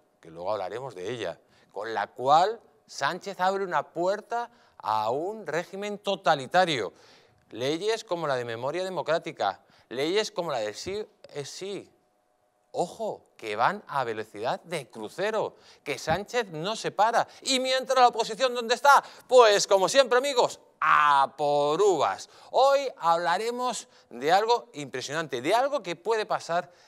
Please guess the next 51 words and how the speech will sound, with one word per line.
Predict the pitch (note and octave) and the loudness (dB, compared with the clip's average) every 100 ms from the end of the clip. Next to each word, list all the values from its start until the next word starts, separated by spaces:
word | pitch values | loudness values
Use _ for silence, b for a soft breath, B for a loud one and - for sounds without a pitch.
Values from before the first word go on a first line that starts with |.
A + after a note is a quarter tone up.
| b | b
en | F#2 A#2 | -10 -8
octubre | A#2+ - G3 G3+ G3+ F#3 | -10 -2 0 2 0 -4
y | F3 F3 | -8 -8
que | D#3 | -4
hará | B2+ F3 G3 | 0 0 -2
que | - | -4
Pedro | C#3+ F#3 D#3+ | -8 -6 -6
Sánchez | - D#3 D3+ D#3 C#3+ b b _ | -8 -10 -8 -10 -12 b b _
caiga | - D#3+ E3 E3+ - | 2 2 2 -4 -4
de | A2 | -4
la | G#2+ | -4
Moncloa. | F#2+ F#2 - G2 E2 b b _ | -6 -12 -10 -6 -6 b b _
Yo | G3+ | -8
creo | G#3+ A3+ G3 | -4 -4 -4
que | |
es | E3+ | -4
el | G3 | -4
hecho | G3+ F#3 | -4 -4
más | F#3 F3+ | -6 -6
importante | D#3+ D#3+ D3+ F3 E3+ F3+ | -6 -6 -4 -6 -6 -10
que | D3+ C#3+ | -10 -8
nadie | E3+ F3+ | -6 -6
está | D3+ D#3 | -6 -8
teniendo | C#3 C#3 A2+ | -8 -10 -10
en | G#2 | -12
cuenta. | F#2+ F#2 C3 | -12 -8 -6
Atención, | D#3 E3+ D#3+ A3+ B3+ A#3+ B _ | -4 -6 -6 -6 -6 -8 B _
que | F3+ | 2
a | D#3+ | 4
partir | F3 B3 | 2 0
de | F#3+ D3+ | -6 -6
octubre | - A#3 B3 B3+ B3 B | -6 -6 -4 -4 -6 B
el | - E3+ | -4 0
Banco | A3+ A#3+ A3+ | 0 0 -4
Central | F#3+ F#3 A#3 | -4 -6 -2
Europeo | G3+ E3 E3+ A3 | -2 -2 -4 -4
dejará | G#3+ - G3 A3 B3+ | -4 -4 -2 2 2
de | B3+ | 0
comprar | G#3 G3+ F#3+ A#3+ A#3 B B | -2 -4 -2 -4 -4 B B
deuda | C3+ F3 A#3 A#3+ A#3 F3+ | -4 0 0 0 -4 -6
a | |
España. | B2 - B2 F#2+ F2 E2 b b | -6 -4 -2 -2 -6 -18 b b
Y | F#3 | -8
esto | A3 G#3+ | -6 -6
significa | F3+ E3 C#3+ G3+ - F#3+ | -8 -10 -12 -10 -8 -8
que | G#3+ F3+ | -8 -6
Sánchez | G#3 G3+ E3+ E3 | -6 -6 -8 -8
no | A3 A#3+ | -8 -6
podrá | F#3+ F3+ G#3+ | -6 -4 -6
seguir | F#3+ F#3 F#3+ | -6 -8 -10
financiando | F#3+ D3+ B2 - E3+ G3 A3+ | -10 -10 -10 -8 -8 -6 -8